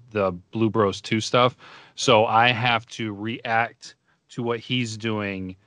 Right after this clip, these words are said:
and try to get my timing down. So we're getting better. We're getting better. But, uh, yeah, so did you know? All right, did you know, uh, first of all, that Brandon and I are, like,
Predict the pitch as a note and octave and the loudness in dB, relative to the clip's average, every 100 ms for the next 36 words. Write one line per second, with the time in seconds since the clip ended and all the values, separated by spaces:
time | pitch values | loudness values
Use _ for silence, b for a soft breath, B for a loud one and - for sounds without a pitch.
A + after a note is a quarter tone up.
0 | _ - A2 - G#2+ G#2 G#2+ F#2+ - G#2+ | _ -10 -8 -2 -2 -2 -6 -8 -6 -6
1 | G2+ F#2+ F#2+ F#2 F2+ - G2+ G#2 D3 F3+ | -4 -6 -6 -6 -6 -4 -4 -2 2 4
2 | G#3 G#3 G#3+ F#2 F#2 A2 C#3 A#2 A2+ F2 | 4 2 2 0 -4 -6 -4 -2 -2 -4
3 | _ _ b b b b b b b b | _ _ b b b b b b b b
4 | b _ - F2+ - _ _ _ _ _ | b _ -14 -12 -12 _ _ _ _ _
5 | _ _ A#2 A#2 A2+ A2 B2 D#3+ F#2 C#3+ | _ _ 4 6 6 4 4 2 2 -4
6 | C3 F#3+ G#3 G3+ A2+ F2 _ _ _ _ | 2 2 4 4 2 0 _ _ _ _
7 | _ - C3 A2+ G#2 G2+ C#3+ F#3+ F3 G#3+ | _ -4 -2 -2 -4 -4 -2 0 -2 -2
8 | E3+ F3+ A#2 F#2+ F#2 F#2 G2+ _ _ _ | 0 0 0 -2 -6 -12 -16 _ _ _
9 | _ _ _ _ _ A#2 A2+ G#2+ G2+ G2+ | _ _ _ _ _ -2 -2 -2 -4 -4
10 | G2 F#2+ _ D3 D3+ - C3 A2+ A2 G#2+ | -6 -8 _ 0 0 2 0 2 -2 0
11 | B2 C#3 C#3+ C3 B2 A#2+ A2+ A2+ A#2 A2+ | 2 2 2 2 2 2 0 -2 0 -2
12 | G#2+ G2+ G#2 G2+ F2+ - | -2 -2 -2 -4 -6 -16